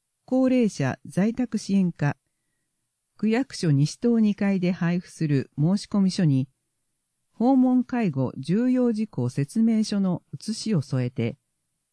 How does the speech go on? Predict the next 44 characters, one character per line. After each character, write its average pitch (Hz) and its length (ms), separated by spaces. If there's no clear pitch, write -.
二 160 100
月 254 300
十 240 180
五 165 140
日 131 300
必 131 260
着 190 300
で、 139 240
ど 226 180
う 165 60
か - 300
管 220 300
理 214 120
係 139 440
へ 107 160
郵 196 220
送 175 420
ま 131 220
た 240 160
は 139 100
持 123 140
参。 120 320
申 214 160
し - 100
込 254 140
み 247 100
書 226 160
は 151 240
区 247 200
ホ 208 200
ー - 20
ム 254 160
ペ 247 160
ー - 20
ジ 151 120
か 127 100
ら 113 100
も 117 140
取 135 180
り - 40
出 131 80
せ 123 160
ま 117 100
す。 - 240